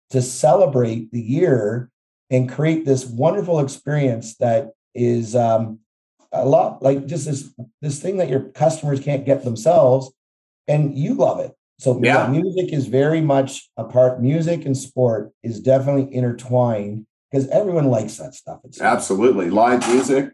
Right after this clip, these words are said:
Speaker 2: like, what it,
Speaker 1: Yeah,
Speaker 2: and, and
Speaker 1: it's
Speaker 2: by the
Speaker 1: the
Speaker 2: way,
Speaker 1: best.
Speaker 2: you are, you are totally right. It's, it's kind of, you can't get that,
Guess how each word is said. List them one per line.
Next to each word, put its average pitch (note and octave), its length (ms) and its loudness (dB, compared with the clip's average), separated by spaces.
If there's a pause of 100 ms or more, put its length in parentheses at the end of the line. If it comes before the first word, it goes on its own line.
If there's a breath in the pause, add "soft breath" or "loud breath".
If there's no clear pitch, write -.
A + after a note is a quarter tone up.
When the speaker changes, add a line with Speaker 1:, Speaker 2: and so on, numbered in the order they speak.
(140)
Speaker 2:
like, G2 200 -6
what - 140 -4
it, A2 100 -2
Speaker 1:
Yeah, - 60 -2
Speaker 2:
and, C#3+ 220 2
and - 60 2
Speaker 1:
it's D#3+ 120 4
Speaker 2:
by E3 80 4
the F3 60 4
Speaker 1:
the F3 60 6
Speaker 2:
way, D#3+ 140 4
Speaker 1:
best. D#3+ 120 2
Speaker 2:
you E3 120 4
are, D3+ 220 -2 (120)
you C3 120 -4
are - 80 -4
totally D3+ 440 -4
right. C#3 360 0
It's, - 320 -6
it's A2 160 -4
kind A2+ 200 0
of, G#2+ 140 -2 (340)
you B2 220 4
can't C3 340 0
get B2 240 0
that, F#2 260 0